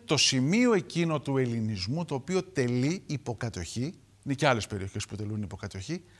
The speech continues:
αλλά το συγκεκριμένο γεωγραφικό σημείο, αυτό το κράτος, το οποίο έχει ενταχθεί στην Ευρωπαϊκή Ένωση, συνεχίζει να απειλείται από τις τουρκικές συμπεριφορές και από τη λαθρομετανάστευση ως υβριδικό πόλεμο.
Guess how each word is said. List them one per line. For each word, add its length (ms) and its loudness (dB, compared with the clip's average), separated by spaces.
αλλά 280 10
το 100 4
συγκεκριμένο 680 2
γεωγραφικό 560 0
σημείο, 340 -2
αυτό 160 -4
το 160 -4
κράτος, 640 4
το 80 -6
οποίο 160 -2
έχει 140 0
ενταχθεί 320 2
στην 140 -4
Ευρωπαϊκή 480 -4
Ένωση, 420 -4
συνεχίζει 760 -2
να 260 8
απειλείται 520 2
από 220 0
τις 160 -6
τουρκικές 760 -4
συμπεριφορές 840 -8
και 200 8
από 280 4
τη 140 0
λαθρομετανάστευση 1120 -2
ως 140 -4
υβριδικό 480 -8
πόλεμο. 320 -12